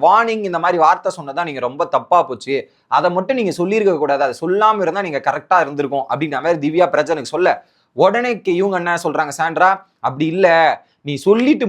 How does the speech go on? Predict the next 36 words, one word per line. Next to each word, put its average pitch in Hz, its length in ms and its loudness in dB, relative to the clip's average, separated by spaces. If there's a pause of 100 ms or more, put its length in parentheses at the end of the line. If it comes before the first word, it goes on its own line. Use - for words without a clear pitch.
முடிச்சிட்ட, 214 340 0 (140)
நீ 143 60 -8 (100)
சொல்லி 269 340 0
முடிச்ச 233 220 0 (100)
டயலாக் 196 320 4
அவன் 151 160 -4
என்ன 196 180 -2
பண்ணிட்டான், 190 400 2 (360)
இப்ப 190 240 0
சொல்லு, 214 240 4
திரும்ப 226 240 0
சொல்லு, 160 180 0
பிக் 175 160 0
பாஸை 202 240 2
கதவு 196 280 4
தர 160 240 4
சொல்லுன்ற" 156 380 -2
மாதிரி 180 240 2
திரும்ப 226 280 2
திரும்ப 220 220 2
அதை 170 100 -2 (100)
பேசி 175 300 0 (380)
கண்டினியூஸா 247 560 0 (100)
வந்துட்டான் 185 400 0
விக்ரமே. 143 440 -4 (360)
அதனாலதான் 208 480 2
நீ 185 40 0 (100)
மாட்டிக்கின. 160 440 -4 (440)
அந்த 160 220 -2
டயலாக் 220 360 4
அவன் 160 200 -4
நீ 175 60 -4 (120)
சொல்லாம 240 400 4
இருந்தா 202 200 0
அவன் 185 160 -2
அது 151 100 -4